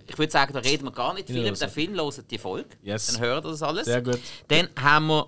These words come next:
Speaker 1: als nächstes ein Spinal Tap Reunion.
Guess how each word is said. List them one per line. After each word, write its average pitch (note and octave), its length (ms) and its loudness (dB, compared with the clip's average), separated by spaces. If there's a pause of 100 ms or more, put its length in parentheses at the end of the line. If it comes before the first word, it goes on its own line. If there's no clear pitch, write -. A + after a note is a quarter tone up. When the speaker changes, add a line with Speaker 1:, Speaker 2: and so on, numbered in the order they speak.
(160)
Speaker 1:
als B2+ 180 4
nächstes - 640 -2
ein A2+ 120 -2
Spinal C#3+ 460 4
Tap C3 340 0
Reunion. F3+ 680 -2